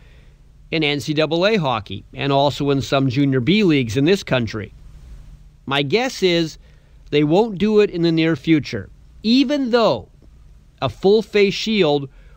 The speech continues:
would eliminate eye injuries, broken teeth, broken jaws, and broken noses.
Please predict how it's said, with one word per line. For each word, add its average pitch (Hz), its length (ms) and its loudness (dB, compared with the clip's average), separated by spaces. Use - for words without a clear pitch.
would 156 140 0
eliminate 151 600 0
eye 160 260 0
injuries, 190 760 0
broken 180 680 0
teeth, 190 480 -2
broken 156 680 2
jaws, 151 560 0
and 147 240 0
broken 151 440 2
noses. 131 640 0